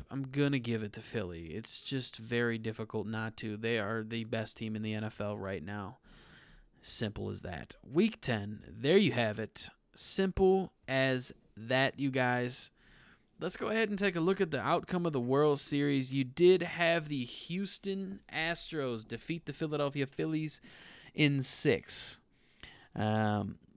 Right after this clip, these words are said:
couple very interesting things th-, to look back on for the World Series. You had Houston throw the first ever combined no-hitter in World Series history.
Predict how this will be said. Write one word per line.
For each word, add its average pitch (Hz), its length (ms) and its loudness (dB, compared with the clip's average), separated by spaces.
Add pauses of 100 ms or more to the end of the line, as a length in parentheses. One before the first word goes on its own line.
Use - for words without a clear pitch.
(140)
couple 180 560 4
very 160 360 4
interesting 151 420 -2
things 151 360 0
th-, 131 180 -6
to 139 100 -2
look 139 220 2
back 139 300 6
on 139 160 4
for 139 120 -2
the 123 100 2
World 131 240 4
Series. 139 420 2
You 147 80 4
had 185 140 6
Houston 170 460 0
throw 139 160 6
the 120 120 2
first 151 400 2
ever 147 260 4
combined 127 540 4
no-hitter 147 500 6
in 151 400 0
World 143 320 8
Series 131 580 4
history. 117 720 0